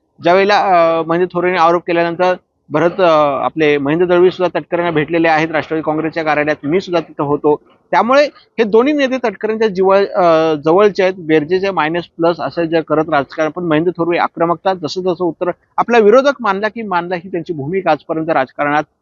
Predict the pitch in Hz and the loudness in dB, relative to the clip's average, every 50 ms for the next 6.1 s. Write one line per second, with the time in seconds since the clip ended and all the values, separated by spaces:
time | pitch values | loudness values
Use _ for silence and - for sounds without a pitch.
0 | _ _ _ _ _ - 156 139 180 185 170 151 143 139 143 147 139 - 170 165 | _ _ _ _ _ -2 0 2 4 4 4 2 2 0 -4 -8 -6 -6 -4 -2
1 | 156 156 151 165 170 175 165 165 156 - - 175 170 165 - _ - 175 175 170 | 0 0 0 0 0 0 0 -2 -2 -2 -2 -4 -4 -4 -4 _ -2 0 0 0
2 | 151 170 165 156 151 143 143 147 160 175 175 175 170 175 165 160 156 151 156 160 | 0 -2 -2 0 0 2 2 2 0 0 0 0 0 0 0 0 0 2 0 -2
3 | 156 - _ _ _ _ - 139 143 175 180 - 190 175 175 185 - 196 165 160 | -2 -6 _ _ _ _ -2 0 0 0 0 -2 -2 -2 -2 -2 -2 0 0 2
4 | 156 151 - 190 190 - 240 247 247 233 185 170 170 170 170 170 170 185 175 165 | 0 0 0 -4 -6 -6 -6 -6 -4 -4 -4 -2 -2 -4 -4 -4 -4 -4 -2 -2
5 | 165 165 160 - 175 170 170 175 160 147 139 156 160 139 - 165 160 - 156 135 | -4 -4 -6 -6 -6 -6 -2 -2 0 0 2 0 0 0 -2 -4 -2 -2 0 0
6 | 127 131 | 0 -2